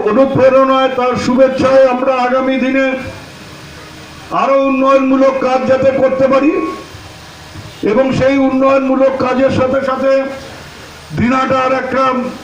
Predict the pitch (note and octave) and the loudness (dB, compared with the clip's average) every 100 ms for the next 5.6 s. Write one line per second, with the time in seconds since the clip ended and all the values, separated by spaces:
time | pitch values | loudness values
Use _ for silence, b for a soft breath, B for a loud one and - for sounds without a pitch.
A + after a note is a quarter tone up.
0 | - - - - - - F3+ A#3+ C4+ C4+ | -18 -16 -14 -10 -10 -8 -4 -2 0 0
1 | C4+ D4 C4+ A3+ G#3 A#3+ B3+ C4+ C4+ D#4+ | 0 0 -2 -2 -2 -2 -2 -2 -4 -6
2 | - - - - - - - - G3 A#3+ | -14 -20 -20 -20 -20 -20 -20 -8 -4 -2
3 | A3+ A#3+ C#4 C4+ B3+ C4 B3 A#3+ - - | -2 0 0 0 0 -2 -4 -6 -10 -14
4 | - - - - - F3 A#3+ C4+ C4+ - | -18 -20 -20 -20 -10 -4 -4 -2 -2 -4
5 | A#3+ B3 - C#4 D4+ | -4 -4 -4 -2 -2